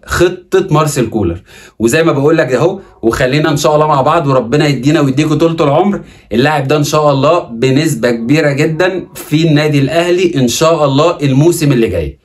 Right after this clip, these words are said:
خلصت حلقة النهاردة السريعة دي، بس بالله عليك لو عجبتك الحلقة ما تنساش تعمل لايك وتشير على قد ما تقدر.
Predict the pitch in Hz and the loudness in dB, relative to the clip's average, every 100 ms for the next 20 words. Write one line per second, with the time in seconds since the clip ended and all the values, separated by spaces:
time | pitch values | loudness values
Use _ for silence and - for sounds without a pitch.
0 | _ _ - - - _ _ _ _ _ | _ _ -14 -14 -20 _ _ _ _ _
1 | - 185 170 156 - 165 156 139 127 143 | 0 0 2 -2 0 0 0 0 0 0
2 | 156 131 - 123 156 131 131 165 147 - | 0 -4 0 0 2 0 0 0 0 -2
3 | 113 117 123 123 104 87 110 107 95 107 | 0 2 2 0 -2 -4 -2 0 0 -2
4 | 113 139 143 135 104 127 147 165 185 147 | -2 -2 -2 -2 -4 -2 -2 0 0 0
5 | 127 113 104 131 107 - - 135 123 110 | -2 -4 -2 -2 -2 -6 -4 -2 0 2
6 | 135 180 - 117 113 - 151 160 147 127 | 2 0 -2 -4 -4 -2 0 2 0 0
7 | 113 117 117 - 165 147 131 117 104 107 | 0 0 -2 -2 -2 0 -2 -2 -2 -4
8 | 85 78 | -4 -10